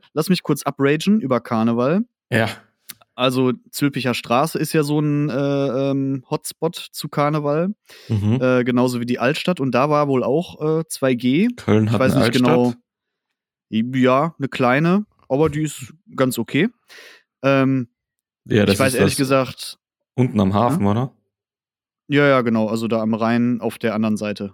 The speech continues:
Speaker 1: Also da, wo ich drauf gucke, wenn ich abends am Rhein lang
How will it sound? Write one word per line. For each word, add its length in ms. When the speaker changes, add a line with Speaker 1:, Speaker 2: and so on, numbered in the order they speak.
Speaker 1:
Also 180
da, 180
wo 140
ich 240
drauf 260
gucke, 260
wenn 140
ich 420
abends 340
am 120
Rhein 280
lang 360